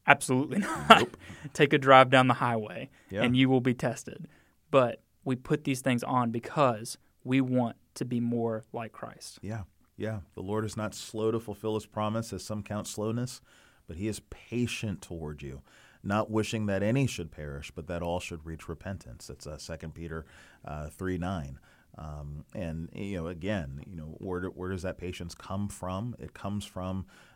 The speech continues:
Speaker 2: uh, the very heart and character of our God. And so as we walk with him, uh, we, we are formed to be like him. And so he being a God full of patience,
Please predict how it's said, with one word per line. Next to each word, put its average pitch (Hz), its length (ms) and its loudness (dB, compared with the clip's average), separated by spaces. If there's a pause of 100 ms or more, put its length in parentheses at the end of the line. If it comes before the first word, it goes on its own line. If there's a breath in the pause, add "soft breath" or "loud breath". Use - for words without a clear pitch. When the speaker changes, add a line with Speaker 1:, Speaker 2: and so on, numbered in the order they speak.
Speaker 2:
uh, 87 80 -10
the 85 100 -8
very 92 200 -2
heart 92 300 -4
and 95 120 -10
character 87 340 -6
of 82 100 -8
our 80 120 -6
God. 78 420 -8
And 76 100 -14
so 82 120 -8
as 80 140 -8
we 85 100 -8
walk 87 380 0
with 98 200 -4
him, 104 360 -2 (360 soft breath)
uh, 85 420 -6
we, 90 500 -4
we 95 180 -6
are 90 140 -2
formed 101 800 -2 (140)
to 104 140 -4
be 98 260 -2
like 104 380 -2
him. 65 480 -14
And 71 140 -14
so 85 180 -8
he 92 320 -4
being 92 460 -8 (280 soft breath)
a 101 100 -8
God 90 280 -4
full 123 880 -2
of 82 240 -14
patience, 73 800 -10